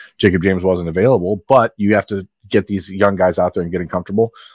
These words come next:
Austin Sareveld is doing a good job. Enoch Vamahi will probably be off the roster next year. So, like, you have a complete overhaul on the interior line. And,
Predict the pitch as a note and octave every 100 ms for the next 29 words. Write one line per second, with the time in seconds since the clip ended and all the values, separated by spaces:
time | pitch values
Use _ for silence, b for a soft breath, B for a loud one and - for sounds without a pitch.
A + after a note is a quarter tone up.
0 | B G#2+ G#2 G#2 G#2 G2+ G2 G2+ G2+ G2+
1 | G2 F2 G2 F#2+ F#2 F2 F#2 G#2+ A2 G#2
2 | - F#2+ G2+ A2 A#2+ G#2 - G2 G#2 F#2+
3 | F#2+ F#2 G2 - F#2 E2+ - F2+ F2+ -
4 | F2+ - G#2+ G#2 G2+ _ b b - A2+
5 | E3+ A#2 G#2 - F#2+ - A#2 E3+ G2 G#2
6 | G2 F#2 G2 G2 F#2+ G2 G2 - A2 G2
7 | F#2 F2 F#2 F#2+ F#2 F2+ _ _ _ -
8 | A2